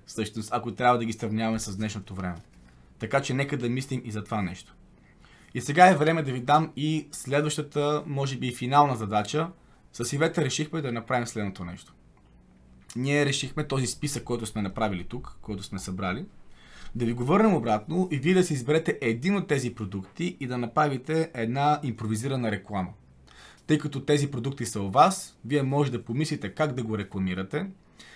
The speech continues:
как да го заснемете и вашите телефони, предполагам, имат достатъчно функции, с които вие бихте могли да запишете своето видео. Дори ако вземете вашия смарт-, смартфон и запуснете, и пуснете видео, да снимате хоризонтално, между другото, това ще бъде много добре,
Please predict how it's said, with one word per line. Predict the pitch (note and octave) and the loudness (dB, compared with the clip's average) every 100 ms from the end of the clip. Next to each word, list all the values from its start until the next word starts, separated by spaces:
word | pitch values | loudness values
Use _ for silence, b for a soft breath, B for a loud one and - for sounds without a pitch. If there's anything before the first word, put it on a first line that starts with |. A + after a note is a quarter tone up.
| B | B
как | D3+ D#3 | 4 4
да | D3+ | 4
го | B2+ | 0
заснемете | G#2 G#2 A2 G2+ F#2+ B2 D#3 - _ - - B B B D#3 | -2 -4 -2 -2 -4 -6 -8 -8 _ -20 -20 B B B 0
и | D#3+ D#3+ | 4 4
вашите | C#3+ D#3 - C#3+ | 10 10 10 2
телефони, | D3 B2 - D3 D3 D3 C#3+ | 0 0 0 2 2 0 -2
предполагам, | C3 - C#3 C#3+ | -6 0 2 2
имат | C#3+ C#3+ A#2+ | 0 -2 -2
достатъчно | A2 - D3+ D#3 - C3+ | -6 0 0 0 -4 -6
функции, | - B2 G#2 B2+ F#3 F#3+ b b - | -6 -6 -4 -6 -6 -8 b b -10
с | B2+ - | -8 -4
които | D3 C#3+ | -4 -2
вие | D3 C#3+ | 0 0
бихте | C#3 C#3 B2+ | -2 -4 -2
могли | A2+ A#2 C#3 C#3+ C#3 | -2 -2 -2 -2 -4
да | A#2 C3+ C#3 A#2+ | -4 -2 0 -2
запишете | A2+ C3+ - A2 | -6 -8 -8 -8
своето | - A#2+ A2 G#2+ | -4 -4 -2 -4
видео. | G2+ E2 D2+ b b b b | -6 -6 -12 b b b b
Дори | B2+ D3+ G3 | 0 4 4
ако | F#3 D3 | 4 2
вземете | E3 D#3+ D3+ C#3 | 2 2 0 4
вашия | D3 C3+ | 4 4
смарт-, | - C#3 C3+ C3+ - | -2 0 0 -2 0
смартфон | C#3+ C#3 - C3 | 4 4 2 -4
и | A#2 | -4
запуснете, | A#2+ C3+ C3 A2 A#2+ | -6 -6 -6 -6 -6
и | C#3+ C#3 | -6 -4
пуснете | D3 C3+ B2+ A#2 | -4 -4 -2 -2
видео, | A2 A2 C#3+ A#2+ D3 | 0 0 0 0 -2
да | B2 | -4
снимате | - D3 C#3 | -2 0 0
хоризонтално, | B2 A#2+ A2+ G#2+ G#2+ C3 B2+ A2 | -4 -2 -2 -2 4 6 6 4
между | F#2+ F#2+ | 0 -2
другото, | F2+ F#2+ F#2+ - | -6 -6 -6 -8
това | A#2 A2 | -6 -6
ще | A2 | -2
бъде | A2 G#2+ | -2 0
много | A#2 A2 | 0 0
добре, | G2 F#2 F2 | -2 -4 -6